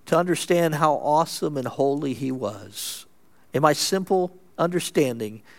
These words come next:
I saw that I was a sinner. I was in need of a Savior, and Jesus Christ was preached. He was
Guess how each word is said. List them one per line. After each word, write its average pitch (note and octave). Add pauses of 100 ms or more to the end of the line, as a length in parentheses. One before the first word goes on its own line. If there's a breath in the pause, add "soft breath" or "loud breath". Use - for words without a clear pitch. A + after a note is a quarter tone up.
(220 soft breath)
I B2
saw E3+ (300 soft breath)
that C3
I D3+
was F3+
a F#3
sinner. C3 (760 soft breath)
I D3
was F3
in E3+
need F#3
of E3+
a E3+
Savior, C3+ (280 soft breath)
and C3+
Jesus F#3
Christ G3
was E3+
preached. F#3+
He F#3
was D#3